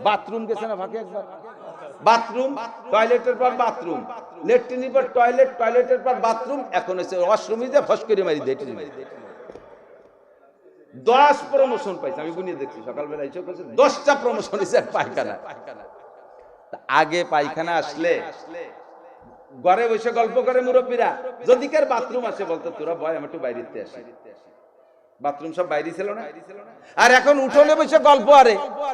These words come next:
যদি কার পায়খানা কষে আসে, তাকে, "তোরা বয়, আমি একটু ঘরেতে আসি।" পায়খানা সব ঘরে ঢুকে গেছে, এটা আসে, ঠিক না? ঠিক না? আগের মানুষের অব-, অবস্থা বাহ্যিক কেমন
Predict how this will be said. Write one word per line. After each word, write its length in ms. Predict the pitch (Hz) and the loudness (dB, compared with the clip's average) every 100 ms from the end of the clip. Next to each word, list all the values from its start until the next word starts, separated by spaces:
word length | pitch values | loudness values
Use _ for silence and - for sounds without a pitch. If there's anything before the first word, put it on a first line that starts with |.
| 226 | 2
যদি 180 | - 240 | 4 6
কার 140 | 262 | 4
পায়খানা 420 | 240 226 226 220 202 | 4 2 0 -2 -2
কষে 240 | 190 190 | -2 -4
আসে, 220 | 170 170 | -6 -6
তাকে, 260 | 151 165 165 | -6 -4 -6
"তোরা 240 | 170 175 | -4 -4
বয়, 120 | 165 | -2
আমি 80 | 170 | -4
একটু 140 | 170 170 | -4 -4
ঘরেতে 380 | 160 170 170 | -4 -4 -8
আসি।" 180 | - - 147 - - - - - | -12 -14 -18 -18 -20 -20 -20 -4
পায়খানা 320 | 185 190 190 | -2 0 -2
সব 180 | 190 185 | -2 -2
ঘরে 180 | 165 220 | -2 -2
ঢুকে 200 | 135 131 | -4 -10
গেছে, 300 | - 165 - 139 | -10 -14 -14 -10
এটা 180 | 151 | -8
আসে, 180 | 151 - - - 151 151 - - - _ _ _ _ _ _ _ _ | -8 -10 -20 -20 -20 -20 -20 -20 -20 _ _ _ _ _ _ _ _
ঠিক 140 | 202 269 | -2 4
না? 240 | 302 254 - | 6 6 0
ঠিক 100 | - - | -12 -12
না? 420 | 302 262 - - - - - - - - - | -12 -12 -14 -18 -18 -18 -20 -20 -20 -20 0
আগের 380 | 175 233 294 311 | 4 6 6 4
মানুষের 560 | 285 285 294 302 285 277 | 4 2 2 2 2 2
অব-, 180 | 262 - | -2 0
অবস্থা 340 | 247 262 302 | 2 2 2
বাহ্যিক 320 | 269 254 262 269 | 2 2 2 2
কেমন 220 | 262 | 2